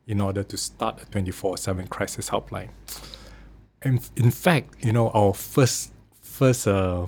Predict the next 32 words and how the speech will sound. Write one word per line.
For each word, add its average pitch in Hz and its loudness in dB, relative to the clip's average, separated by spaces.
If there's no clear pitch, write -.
model 110 6
was 92 2
to 98 0
maybe 110 4
even 107 2
partner, 107 -2
uh, 92 -2
S - 4
O 110 6
S. 160 4
We 110 6
were 101 8
just 113 2
telling 147 4
them, 92 2
you 95 2
know, 98 2
"You, 104 -2
you 117 4
have 131 2
the 143 2
expertise. 107 2
What 135 6
if 175 4
we 185 6
fundraise 104 4
for 92 0
you 87 2
guys?" 85 -4
<laughs> - -6
kind - 0
of - 0